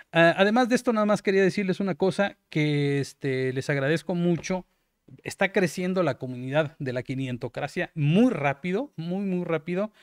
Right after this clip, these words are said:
Hasta hace un momento, este, llevábamos, ahorita les digo, el viernes pasado estábamos en dos mil novecientos, ahorita estamos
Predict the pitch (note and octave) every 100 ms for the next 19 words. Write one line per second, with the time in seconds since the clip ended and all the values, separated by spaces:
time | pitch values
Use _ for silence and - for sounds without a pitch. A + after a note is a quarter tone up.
0 | _ _ - C3+ - D3+ D#3+ - F#3 D#3
1 | - E3 F3 D3 C#3 D#3+ D3 F#3 - -
2 | B2+ - - A#2+ A#2+ A#2 B2 D#3+ E3+ F3
3 | F#3+ F#3 - _ _ _ _ - D#3 D#3+
4 | C#3 A#2+ E3 E3 F3+ _ _ _ _ _
5 | _ _ _ _ - F3 C#4 F4+ D4+ -
6 | E3 C4 C4+ C#4 C4 G3 F#3 D#3+ C#3 F#3
7 | A3 F#3 A#2+ - B2 - D#3 G3 G#3 -
8 | A3+ A3+ A3